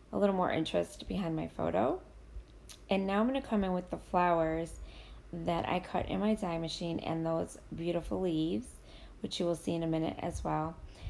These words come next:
So now I'm gonna come in, and this stencil is fabulous. I bought this online at scrapbook dot com. It is by Picket Fence,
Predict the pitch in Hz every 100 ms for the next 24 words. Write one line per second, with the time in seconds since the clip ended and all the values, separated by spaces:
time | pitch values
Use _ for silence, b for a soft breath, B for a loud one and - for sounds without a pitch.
0 | B - - 202 208 247 339 240 202 -
1 | 185 185 175 202 170 165 160 160 - 170
2 | 180 240 - - 185 175 180 170 - 160
3 | 160 156 - - - 156 120 76 95 -
4 | - - 185 196 190 190 180 175 - -
5 | 165 196 202 190 185 - - - 147 -
6 | 185 - 208 - - - - - B B
7 | B - 185 170 - 175 170 - - 170
8 | 160 170 - 208 214 - 180 160 160